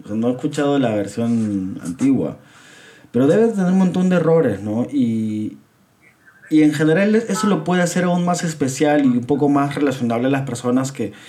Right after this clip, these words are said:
si fuera algo trabajado demasiado bien. Y, y lo que tú dices es cierto, para mí al menos, no sé qué opinan los demás, pero eso, o sea, la imperfección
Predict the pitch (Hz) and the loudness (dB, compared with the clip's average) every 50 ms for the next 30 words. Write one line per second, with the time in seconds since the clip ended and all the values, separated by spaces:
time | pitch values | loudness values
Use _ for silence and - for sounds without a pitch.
0 | - - - - 123 - - 131 127 - 127 131 135 131 131 - - - _ _ | -20 -18 -10 -10 -8 -4 -2 0 2 2 2 2 0 -2 -4 -6 -16 -20 _ _
1 | - - 104 101 101 95 - 110 110 113 117 117 101 104 98 - - 107 104 101 | -10 -6 -4 -4 -4 -4 -6 -4 -2 0 0 0 0 -2 -6 -4 -2 -2 0 0
2 | 107 107 101 95 98 92 90 - - _ _ - - 131 117 107 120 117 127 127 | 0 0 0 0 -2 -4 -4 -8 -14 _ _ -10 -8 -6 -4 -2 -2 -2 0 0
3 | 147 156 156 170 170 - 170 165 156 - - - _ _ _ _ _ _ - _ | 0 0 0 -2 -4 -4 -4 -4 -4 -6 -10 -20 _ _ _ _ _ _ -20 _
4 | _ _ _ _ _ - - 147 147 127 120 - 98 95 - 101 101 107 110 113 | _ _ _ _ _ -2 0 2 2 2 0 -4 -8 -8 -4 -4 -2 0 2 4
5 | 120 123 117 110 104 104 107 104 98 101 104 110 - 123 120 - - 131 - 120 | 4 4 2 2 0 0 0 0 -2 -2 -4 -6 -8 -8 -6 -6 -4 -2 0 2
6 | 123 120 113 113 - - - - - - - - - 101 107 107 117 127 123 117 | 2 2 0 -4 -8 -16 -20 -20 -20 -18 -10 -8 -6 -4 -2 -2 0 0 -2 -4
7 | - - 104 101 101 98 98 95 - - - - - - - - - - - _ | -6 -4 -2 0 2 2 0 0 -4 -10 -20 -20 -20 -20 -20 -20 -20 -20 -20 _
8 | _ _ _ _ _ _ _ _ _ _ - _ _ _ _ _ _ _ - - | _ _ _ _ _ _ _ _ _ _ -20 _ _ _ _ _ _ _ -4 0
9 | 135 151 127 117 107 104 101 113 117 117 117 113 113 117 127 131 131 139 127 131 | 0 0 0 0 -2 -2 -2 -2 -2 0 0 0 0 2 2 2 2 0 -2 -2
10 | 143 135 135 170 175 185 190 196 196 190 190 - - | -2 -2 0 0 0 2 2 2 2 0 -2 -4 -8